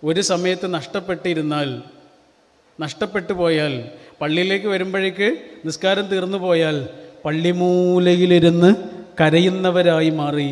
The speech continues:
ഇവർ. ഒരു നേരം മദ്യം കിട്ടിയിട്ടില്ലെങ്കിൽ ശരീരം വിറച്ചിരുന്ന മനുഷ്യര്, ഒരു നേരത്തെ സംഘനിസ്കാരം നഷ്ടപ്പെട്ടാൽ പള്ളിമൂലയിലിരുന്ന്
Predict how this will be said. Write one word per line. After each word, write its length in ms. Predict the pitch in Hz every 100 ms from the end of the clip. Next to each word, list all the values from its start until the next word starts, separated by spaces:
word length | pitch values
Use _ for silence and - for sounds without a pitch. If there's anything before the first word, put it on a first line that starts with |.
| 156
ഇവർ. 220 | 135 135 113 110 - _ _ _ _ _ _ _ _ _ _ _ _ _ _ _ _ _ _ _ _ _ _ _ _ _ _ _ _ _ -
ഒരു 140 | 156
നേരം 340 | 185 196 202 226 254
മദ്യം 300 | 175 160 220
കിട്ടിയിട്ടില്ലെങ്കിൽ 680 | 202 175 202 208 202 202 202 254 - - - -
ശരീരം 500 | 160 156 185 208 208
വിറച്ചിരുന്ന 520 | 190 180 214 190 202
മനുഷ്യര്, 520 | 196 165 - 143 139 127 131 - _ _ _ _ _ _ _ _ _ _ _ _ _ _ -
ഒരു 180 | 151 185
നേരത്തെ 460 | 202 196 190 208 214 330
സംഘനിസ്കാരം 880 | - 156 165 196 190 - 185 185 190
നഷ്ടപ്പെട്ടാൽ 800 | 175 - 175 175 170 151 139 143 165 117 - - - - -
പള്ളിമൂലയിലിരുന്ന് 1300 | 156 160 180 185 185 190 185 180 180 175 175 180